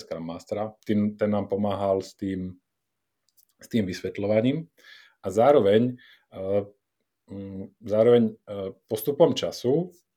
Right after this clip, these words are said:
e, sme si dávali veľmi často spätnú väzbu, dávali sme dôraz na retrospektívy, kde sme tie veci rozoberali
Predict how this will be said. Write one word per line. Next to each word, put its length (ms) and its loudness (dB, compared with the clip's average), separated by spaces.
e, 40 -16
sme 160 0
si 160 -4
dávali 320 6
veľmi 240 4
často 300 -4
spätnú 460 -2
väzbu, 300 2
dávali 460 -2
sme 160 0
dôraz 320 4
na 100 -4
retrospektívy, 920 -4
kde 80 -10
sme 160 2
tie 160 0
veci 240 4
rozoberali 640 2